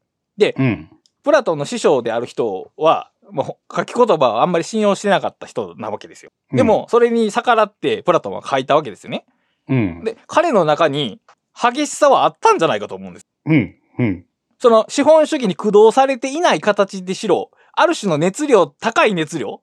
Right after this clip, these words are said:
Speaker 1: 常人は持ち得ないような激しさって多分あったんじゃないかなと思うんですね。で、そうしてプラトンが書いた本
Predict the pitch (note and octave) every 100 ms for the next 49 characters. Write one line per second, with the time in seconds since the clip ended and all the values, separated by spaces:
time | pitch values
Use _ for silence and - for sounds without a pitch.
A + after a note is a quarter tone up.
0 | - E3+ C4+ D#4 B3 B3+ C4+ A#3+ F3 F3
1 | A#3 C#4 B3 D3+ D#3 D3+ B2+ G3 A3+ G#3+
2 | A#3+ - C#3 - F4+ F#4+ D3+ - - _
3 | _ F#3 A3+ - C#4+ D3+ A#2+ G#2+ G2 F#2+
4 | F2+ F2+ G2 D3 D4 _ _ _ B3+ A#3
5 | B3 - _ _ _ - D4+ - G#3+ C#4
6 | C4 G#3 D#3+ B2+ D#3 D3 E3 C#3 - _
7 | _ _ - F3+ B2+